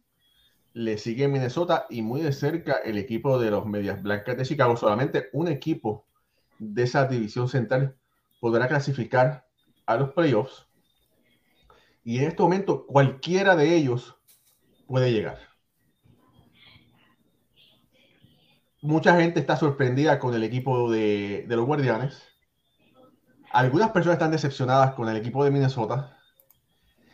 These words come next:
Y ahora que Miguel Cairo es el, está actuando como el manager interino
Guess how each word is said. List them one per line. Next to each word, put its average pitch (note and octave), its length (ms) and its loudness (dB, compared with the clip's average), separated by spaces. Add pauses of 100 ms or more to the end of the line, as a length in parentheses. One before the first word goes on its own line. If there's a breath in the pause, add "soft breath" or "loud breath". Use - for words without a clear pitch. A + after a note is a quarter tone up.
(140)
Y E3+ 100 2
ahora F3+ 580 8
que C#3 140 4
Miguel E3 380 2
Cairo D#3 360 4
es C#3 200 0
el, C#3+ 300 2
está C3 200 -2
actuando F3 480 0
como C3 300 2
el A2+ 360 -6
manager F3+ 520 2
interino C#3 880 -2